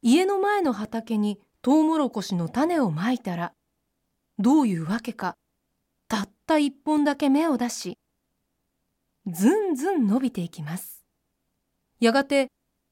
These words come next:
何日もしないうちに、でっかい実がたくさんなりました。ありがたい、ありがたい。わしら二人が食べるには十分だ。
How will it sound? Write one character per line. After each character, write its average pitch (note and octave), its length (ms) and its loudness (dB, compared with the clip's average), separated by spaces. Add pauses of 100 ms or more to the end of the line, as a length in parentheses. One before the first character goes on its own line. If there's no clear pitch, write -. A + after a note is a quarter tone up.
(340)
何 B3+ 240 4
日 A3+ 240 0
も F#3 100 -2
し G3 160 -4
な G#3+ 160 0
い A3 100 0
う G#3 80 -2
ち C#4+ 200 -4
に、 G#3+ 180 2 (840)
で F#3 280 2
っ F#3+ 80 -4 (140)
か G4 180 0
い G4+ 80 2
実 C4+ 160 4
が A3+ 200 0 (100)
た E3+ 160 -8
く - 100 -12
さ D#4 200 -2
ん D4 100 2
な B3 80 2
り A#3+ 120 2
ま A#3+ 120 2
し A#3+ 120 -10
た。 - 180 -10 (1080)
あ A3+ 180 -8
り G#3+ 160 -4
が G#3+ 140 -8
た B3+ 260 -2
い、 D4 160 0
あ C4 100 8
り C#4 120 -2
が C#4+ 180 4
た E4+ 340 4
い。 C#4 180 -2 (800)
わ B3+ 220 4
し C#4 220 -2
ら B3 180 4
二 B3+ 260 -2
人 C#4+ 160 2
が C#4 100 2
食 A#3 200 -2
べ C4 160 2
る D4 80 -2
に C4 160 4
は A3 160 0
十 G#3+ 480 0
分 F4 300 0
だ。 B3+ 420 -4